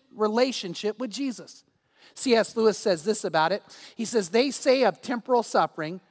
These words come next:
no future bliss can make up for it, not knowing that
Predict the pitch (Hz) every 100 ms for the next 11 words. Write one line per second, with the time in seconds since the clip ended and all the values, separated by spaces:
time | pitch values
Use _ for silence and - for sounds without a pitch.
0 | _ _ - 170 233 285 - 254 269 -
1 | 247 196 185 180 - 220 196 - 220 220
2 | 214 247 - 170 139 139 _ _ _ -
3 | 185 220 269 285 311 247 180 202